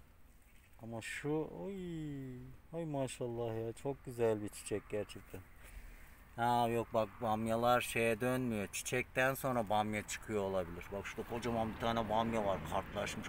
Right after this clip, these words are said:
kocaman olmuş. Hmm, bak, şurada da öyle büyükleri var. Ha, demek ki çi-, çiçek sonra bamyaya dönüşüyor.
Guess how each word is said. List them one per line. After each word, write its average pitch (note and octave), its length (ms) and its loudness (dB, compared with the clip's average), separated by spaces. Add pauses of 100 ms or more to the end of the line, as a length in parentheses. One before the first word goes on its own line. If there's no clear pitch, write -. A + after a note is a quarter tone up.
(120)
kocaman - 360 -6
olmuş. - 520 -10 (1400)
Hmm, G2+ 460 -8
bak, G2+ 160 -4
şurada A2+ 300 -2
da A2 60 2
öyle G2+ 280 0
büyükleri G2 520 -2
var. C3 380 -2 (100)
Ha, G2+ 460 -4
demek A#2+ 240 2
ki - 140 -8
çi-, - 260 -2
çiçek - 440 8
sonra A#2+ 400 8
bamyaya A2 560 8
dönüşüyor. F2 720 0